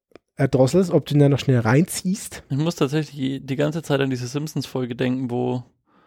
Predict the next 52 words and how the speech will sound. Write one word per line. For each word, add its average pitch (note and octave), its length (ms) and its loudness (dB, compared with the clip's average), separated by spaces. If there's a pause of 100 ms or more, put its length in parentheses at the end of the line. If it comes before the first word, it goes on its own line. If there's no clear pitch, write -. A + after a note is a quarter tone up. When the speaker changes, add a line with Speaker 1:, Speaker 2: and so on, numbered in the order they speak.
(380)
Speaker 2:
äh, C3 240 4
Sideshow C#3+ 380 2
Bob B2+ 300 0
Bart C3 240 4
erschießen B2+ 440 0
will C3 200 2
und C3 120 2
das A#2+ 120 0
dann C3 100 2
auch C3 160 2
durch C3 300 2
drei C3 340 6
Staaten C3+ 540 4
hindurch. C#3 680 2
Da D3+ 80 -4
gibt's C3 180 0
auch C#3+ 100 6
so - 120 0
ein C3+ 60 2
Drei-Staaten-Eck C#3 800 4
irgendwie. C#3+ 460 2
Speaker 1:
Mhm. F3+ 80 2 (320)
Speaker 2:
Und C3+ 40 -2
der B2+ 100 6
will D3 120 6
ihn D3 80 0
irgendwie C#3 260 4
erschießen, C3 500 0
weil B2+ 120 4
er B2+ 100 6
dann, B2+ 300 2 (340)
wenn C3 100 0
die B2+ 80 4
Kugel E3+ 320 2
durch D#3+ 300 4
einen D3+ 300 4
Staat C#3 260 4
fliegt, E3+ 320 -2
in C#3+ 100 -2
dem C#3+ 160 4
sie C3 160 0
wieder D3+ 200 4
abgefeuert D#3 560 2
wurde D#3 240 4
und C#3 120 0
dann C#3 200 4
jemand C3+ 320 0
trifft, - 280 0
in C#3+ 100 0
dem D3 140 2
sie C#3 160 4
auch C#3+ 360 4